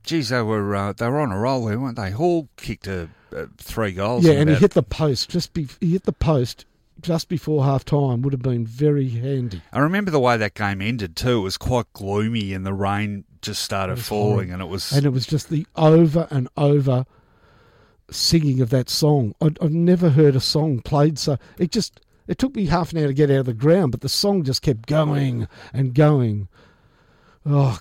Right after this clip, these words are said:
Speaker 2: God, I hated it.
Speaker 1: Okay, next.
Speaker 2: Okay.
Speaker 1: So,
Speaker 2: So,
Speaker 1: thanks, Peter. Great entry.
Speaker 2: yeah, it was a great, great entry indeed. And this is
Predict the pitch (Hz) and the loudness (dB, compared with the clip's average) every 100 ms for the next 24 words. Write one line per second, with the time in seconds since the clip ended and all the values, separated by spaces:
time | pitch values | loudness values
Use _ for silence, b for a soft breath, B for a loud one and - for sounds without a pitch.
0 | _ - 165 147 123 107 143 139 104 95 | _ -6 -4 -2 -4 -2 0 -2 -4 -10
1 | - - 95 - 95 87 87 120 120 - | -16 -10 -8 -6 -4 -4 -2 -2 -2 -2
2 | 156 165 120 87 _ _ _ - B B | -2 0 -4 -6 _ _ _ -20 B B
3 | - 160 127 - 123 - - 98 107 104 | 0 2 2 2 0 -2 -2 -2 -2 0
4 | 104 95 90 147 120 90 160 160 135 131 | 0 0 -2 -2 -2 0 -2 -2 -2 -2
5 | 156 _ _ 170 120 147 135 127 123 143 | -4 _ _ -12 -2 0 2 0 -4 -8
6 | 120 117 117 113 95 - _ _ _ _ | -8 -6 -6 -6 -8 -18 _ _ _ _
7 | _ _ _ _ _ _ _ _ - b | _ _ _ _ _ _ _ _ -20 b
8 | - 151 196 - 151 160 185 - | -8 0 2 2 -2 -4 -8 -14